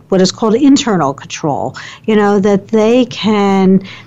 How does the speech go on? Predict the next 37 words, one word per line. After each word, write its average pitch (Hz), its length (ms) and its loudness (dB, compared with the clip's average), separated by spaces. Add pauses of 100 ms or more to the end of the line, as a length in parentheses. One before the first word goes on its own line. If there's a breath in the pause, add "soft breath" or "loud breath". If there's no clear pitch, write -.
(120)
you 226 140 2
know, 180 440 2
control 254 480 0
their 240 160 2
environment 170 580 -2
and 175 140 0
they 180 160 2
can 170 260 0
figure 226 460 0
out 185 180 0
what's 175 200 -4
going 165 340 -2
on, 147 400 0 (380 loud breath)
um, 165 500 0
and 196 180 4
they, 214 560 4
and 202 220 2
they 220 120 4
can 220 340 2
work 226 280 0
it 220 120 0
out. 240 560 -2
But, 214 200 -2 (240)
you 277 80 2
know, 254 140 4
when 240 320 2
the, 233 460 0
the 214 400 0 (260)
locus 285 400 0
of 254 100 -2
control 247 420 0
is 190 140 0
always 208 260 2
external, 196 800 -2 (260 loud breath)
it's 285 180 0
a - 40 -2
problem. 208 640 -4